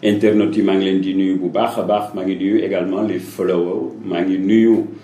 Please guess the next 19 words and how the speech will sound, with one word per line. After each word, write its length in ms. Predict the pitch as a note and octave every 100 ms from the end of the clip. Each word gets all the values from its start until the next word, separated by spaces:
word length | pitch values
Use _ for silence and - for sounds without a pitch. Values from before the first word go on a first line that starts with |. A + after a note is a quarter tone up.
| -
euh, 360 | F2+ F2+ F2+ F2
suñu 600 | F2 - G2 F#2+ F#2 F2+ -
président 520 | F2+ F2+ - F2+ F2+
directeur 460 | F2+ E2+ E2+ F2+
général 580 | E2 F2+ E2+ E2 F2+ G2+ A#2 F#2+
muy 520 | F2+ E2+ E2+ E2 E2 E2
Mbagnick 300 | F2 F#2 F2+
Diop, 260 | G2 D#2+
maa 100 | E2+
ngi 80 | E2+
koy 140 | F2+ E2+
nuyu. 240 | F#2 G#2+ A2+
Maa 140 | E2+
ngi 140 | F2 F2
nuyu 460 | F2 F2 E2+ E2 -
directeur 320 | E2+ - F2
général 500 | G2 F2+ F2 F2+ G#2+
muy 160 | G2 E2+
Moustapha. 720 | F#2+ - - - G#2 -